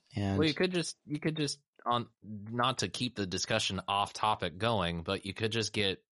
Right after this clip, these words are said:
Speaker 2: tulips, you know? I find that the tulip glass for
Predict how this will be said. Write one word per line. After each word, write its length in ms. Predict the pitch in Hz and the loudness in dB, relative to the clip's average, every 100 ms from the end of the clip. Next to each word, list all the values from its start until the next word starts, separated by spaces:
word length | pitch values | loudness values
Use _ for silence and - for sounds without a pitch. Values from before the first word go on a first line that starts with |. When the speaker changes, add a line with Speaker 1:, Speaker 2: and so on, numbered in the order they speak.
| - | -8
Speaker 2:
tulips, 720 | - 98 104 80 - - - _ _ _ _ - | -2 0 2 0 -2 -4 -4 _ _ _ _ -4
you 80 | 92 | 0
know? 340 | 92 95 98 _ _ _ _ - | 2 0 -2 _ _ _ _ -4
I 160 | 98 | -2
find 440 | 120 123 113 107 98 | 2 2 2 2 2
that 320 | 101 98 92 | 2 2 0
the 120 | 95 | -2
tulip 420 | 85 107 104 104 - | -2 0 2 2 0
glass 480 | 98 98 98 98 | 0 2 2 0
for 360 | - 101 90 | -2 0 0